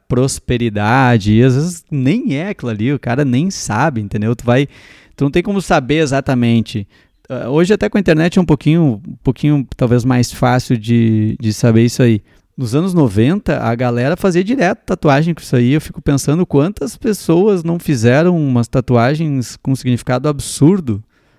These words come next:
né, sem saber, e já pensaram que talvez possa ter gente num outro país tatuando coisas em português que também não façam <laughs> sentido nenhum.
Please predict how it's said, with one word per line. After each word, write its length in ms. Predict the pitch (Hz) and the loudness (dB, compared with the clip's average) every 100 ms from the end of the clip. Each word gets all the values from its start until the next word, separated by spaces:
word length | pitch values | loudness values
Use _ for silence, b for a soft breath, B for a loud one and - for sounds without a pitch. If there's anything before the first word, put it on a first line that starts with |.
| _ | _
né, 300 | - 117 143 | -2 0 0
sem 340 | 165 - 160 196 | -4 -4 -4 -4
saber, 480 | - 165 120 143 220 _ | -2 0 2 0 -4 _
e 120 | 143 139 | -2 2
já 160 | 160 | 0
pensaram 540 | 156 175 151 143 170 185 | 0 0 0 0 0 0
que 840 | - 165 160 147 139 127 120 113 - | -2 0 2 2 2 2 2 2 2
talvez 880 | 131 107 117 123 120 - - - - _ | 2 4 4 4 0 -6 -14 -14 -18 _
possa 340 | - 127 - 117 | 2 2 2 0
ter 200 | 123 120 | 2 4
gente 360 | 117 123 - | 4 0 2
num 140 | 120 113 | 4 4
outro 320 | 120 165 165 | 4 2 0
país 500 | - 123 117 143 - | 0 2 2 0 -4
tatuando 560 | - 123 120 117 135 | -4 -2 2 4 2
coisas 420 | - 123 135 127 104 | 2 2 2 2 0
em 80 | |
português 800 | 110 120 113 107 110 139 - - | 0 -2 -2 -2 -2 -4 -8 -20
que 100 | - | -14
também 240 | - 117 120 | -4 0 0
não 140 | 127 | 0
façam 380 | 110 123 120 127 | -2 -4 -2 -4
<laughs> 0 | |
sentido 520 | - 123 107 - 131 | -2 -2 0 0 0
nenhum. 440 | 127 117 117 165 | 0 -2 -4 -6